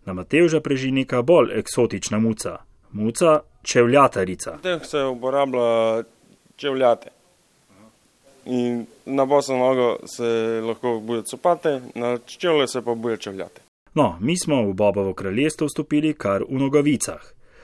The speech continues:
Speaker 1: Podučili sta nas mentorici Anja in Senta.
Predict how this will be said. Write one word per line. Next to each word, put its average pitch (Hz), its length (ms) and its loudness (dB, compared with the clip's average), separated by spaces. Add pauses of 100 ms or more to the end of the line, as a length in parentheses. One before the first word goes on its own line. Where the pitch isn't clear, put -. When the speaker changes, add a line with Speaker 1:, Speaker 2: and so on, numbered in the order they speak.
(160)
Speaker 1:
Podučili 180 480 0
sta 143 180 -2
nas 127 180 -2
mentorici 131 720 -2
Anja 113 400 -2
in 135 100 0
Senta. 107 520 0